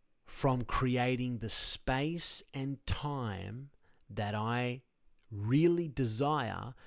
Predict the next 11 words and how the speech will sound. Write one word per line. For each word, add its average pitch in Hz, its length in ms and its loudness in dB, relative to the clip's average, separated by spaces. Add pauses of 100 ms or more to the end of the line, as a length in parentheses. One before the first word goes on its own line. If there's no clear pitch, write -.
(200)
to - 120 2
create 117 920 -4 (2250)
at 113 140 2
a 104 40 0
deeper 107 320 -2
level 95 340 -2
in 92 80 -6
my 90 100 -4
life, 82 420 -10 (300)
to 135 100 2
create 117 520 -2